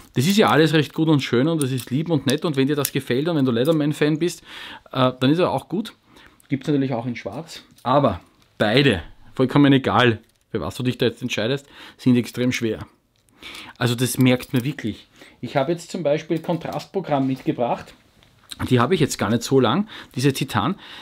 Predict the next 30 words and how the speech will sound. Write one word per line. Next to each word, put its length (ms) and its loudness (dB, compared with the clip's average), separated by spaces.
äh, 520 2
von 340 2
Citizen. 560 -2
Die 160 0
ist 220 0
so 160 6
leicht, 340 0
das 240 -6
ist 460 -6
Wahnsinn. 400 0
Wenn 80 -2
ich 80 -2
die 60 0
jetzt 160 -6
vergleiche 440 -4
mit 80 2
einer 180 0
Seiko 420 -2
zum 140 2
Beispiel, 280 0
die 100 0
ich 80 -2
auch 180 -4
sehr 160 0
gerne 300 -2
habe, 160 0
äh, 320 2
das 180 2
ist 140 2
einfach, 400 0